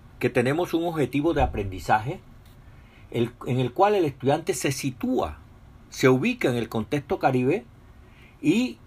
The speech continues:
reconoce los imaginarios caribe, la cultura caribe, los valores caribe, especialmente para lograr al final del, de la unidad un concepto, una definición para saber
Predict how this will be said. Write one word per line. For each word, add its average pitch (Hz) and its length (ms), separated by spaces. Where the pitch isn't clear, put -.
reconoce 135 840
los 131 220
imaginarios 127 680
caribe, 160 540
la 131 300
cultura 131 520
caribe, 143 420
los 107 180
valores 113 360
caribe, 151 520
especialmente 160 800
para 131 240
lograr 117 400
al 143 120
final 117 500
del, 104 260
de 107 160
la 107 80
unidad 107 420
un 160 280
concepto, 139 760
una 160 240
definición 151 840
para 120 180
saber 123 500